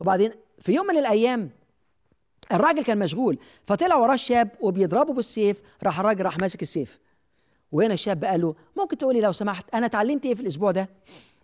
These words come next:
قال له: "اتعلمت أهم حاجة في القوة الذاتية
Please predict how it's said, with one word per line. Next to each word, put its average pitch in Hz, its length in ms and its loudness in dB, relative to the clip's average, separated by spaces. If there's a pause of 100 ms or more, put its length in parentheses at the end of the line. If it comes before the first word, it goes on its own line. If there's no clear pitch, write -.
(120)
قال 208 80 2
له: 214 60 2
"اتعلمت 180 520 -2
أهم 175 500 -2
حاجة 294 460 -4 (520)
في - 60 -6
القوة 359 440 2
الذاتية 240 640 -4